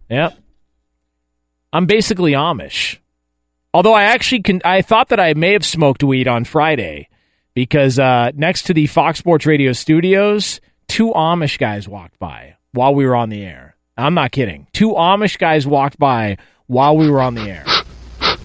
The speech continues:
So who knows? Maybe I, maybe I caught a little, uh, secondhand smoke or something like that.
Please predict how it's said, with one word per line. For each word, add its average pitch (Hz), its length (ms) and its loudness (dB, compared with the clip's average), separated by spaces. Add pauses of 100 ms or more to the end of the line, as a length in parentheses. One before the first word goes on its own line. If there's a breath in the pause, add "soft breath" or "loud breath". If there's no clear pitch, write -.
(160)
So 131 320 2
who 175 100 4
knows? 147 280 0
Maybe 147 240 0
I, 151 240 2
maybe 151 280 0
I 151 60 0
caught 151 260 0
a 147 40 0
little, 143 240 2
uh, 131 100 2
secondhand 127 520 -4
smoke 123 260 -4
or 113 60 -6
something 107 300 -10
like 95 180 -12
that. 80 260 -14